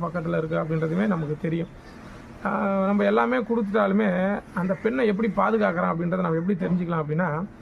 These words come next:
அவங்களுக்கு வாங்கி கொடுக்கும்போது, இப்போலாம் நம்ம வந்து பைக் வாங்கி கொடுக்குறோம் இல்லையா, அந்த மோட்டார் பைக்கை வந்து நீங்க பார்த்தாலுமே தெரியும், ஒரு மனைவியை எப்படி அந்த,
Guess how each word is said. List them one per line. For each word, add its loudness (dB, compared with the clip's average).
அவங்களுக்கு 2
வாங்கி 2
கொடுக்கும்போது, 2
இப்போலாம் 0
நம்ம 2
வந்து 2
பைக் 0
வாங்கி 0
கொடுக்குறோம் -4
இல்லையா, -2
அந்த 2
மோட்டார் 2
பைக்கை 0
வந்து 2
நீங்க 2
பார்த்தாலுமே 0
தெரியும், 0
ஒரு 2
மனைவியை 2
எப்படி 0
அந்த, -2